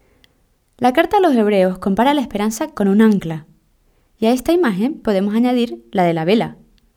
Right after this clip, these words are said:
Si el ancla es lo que da a la barca la seguridad y la tiene anclada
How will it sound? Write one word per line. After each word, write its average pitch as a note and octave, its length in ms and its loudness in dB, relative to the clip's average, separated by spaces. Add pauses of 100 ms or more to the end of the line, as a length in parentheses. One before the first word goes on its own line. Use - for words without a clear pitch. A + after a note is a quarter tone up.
(560)
Si B3+ 220 2
el C4 100 2
ancla F#4+ 460 0
es G#3+ 140 0
lo A#3 120 0
que A3+ 100 0
da G#3 100 2
a G#3+ 40 4
la A3 120 4
barca F3 460 -2
la G3 100 -2
seguridad F3 640 0 (300)
y F#3+ 100 -2
la E3+ 100 0
tiene A3+ 320 0
anclada F3+ 680 0